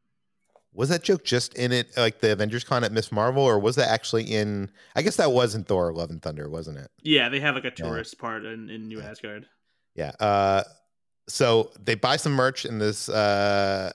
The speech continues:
Speaker 1: and they're sent to a real superhuman designer. And, uh, while that happens, She-Hulk meets Luke, uh, the, the fashion designer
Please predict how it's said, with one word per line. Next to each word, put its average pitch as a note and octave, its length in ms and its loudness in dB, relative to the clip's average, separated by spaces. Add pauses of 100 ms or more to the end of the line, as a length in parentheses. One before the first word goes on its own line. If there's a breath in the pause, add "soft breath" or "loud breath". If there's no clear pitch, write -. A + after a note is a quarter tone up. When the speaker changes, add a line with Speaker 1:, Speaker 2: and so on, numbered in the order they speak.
Speaker 1:
and G#2 360 -2
they're G2 180 2
sent B2+ 440 -2 (340)
to A2+ 200 0
a G2 180 4
real A2 320 2
superhuman A2 720 -2
designer. A2+ 880 -2 (720)
And, F#2 300 -4
uh, F#2+ 480 0
while G2 180 0
that G#2 120 4
happens, G#2 340 0
She-Hulk A#2 420 -2
meets G#2+ 400 -6
Luke, A2+ 380 0 (240)
uh, F#2 400 0
the, F2+ 160 -6 (160)
the G2+ 80 -4
fashion B2 400 0
designer A2+ 540 0